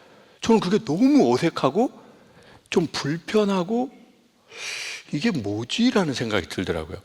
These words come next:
엄마하고 아빠하고 어딜 간다고? 어? 그러면 이따가 싸우면서 돌아오겠네?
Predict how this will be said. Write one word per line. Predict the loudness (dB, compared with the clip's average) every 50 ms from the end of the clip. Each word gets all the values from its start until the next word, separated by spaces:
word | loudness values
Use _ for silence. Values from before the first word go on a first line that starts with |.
| -20 -20 -20 -20 -20 -20 -20 -20 -20 -20 _
엄마하고 | 0 2 2 4 6 6 6 6 6 4
아빠하고 | 4 4 2 0 0 0 2 2 2 0
어딜 | 2 0 -2
간다고? | -2 -2 -4 -2 -4 -4 -4 -2 -4 -4 -4 _ _ _ _ _ _ _ -20 -20 -20 -20 -18 -18 -16 -16 -16 -18 -18 -18 -18 -16 -16 -14 -14 -14 -12 -12 -14 -14 -14 -14 -14 -14 -14 -14 -14 -14 -14 -14 -14 -14 -14 -14 -6 -2 0 0 0 -2 -6 -12 -16 -18 0 4
어? | 4 4 4 2 -12 -18 -18 -20 -20 -20 -20 -20 -20 -20 -20 -14 0
그러면 | 2 4 6 6 4
이따가 | 4 6 6 4 4 4
싸우면서 | 4 6 6 8 8 8 6 6 6 4
돌아오겠네? | 6 8 8 10 10 8 8 8 6 6 8 6 4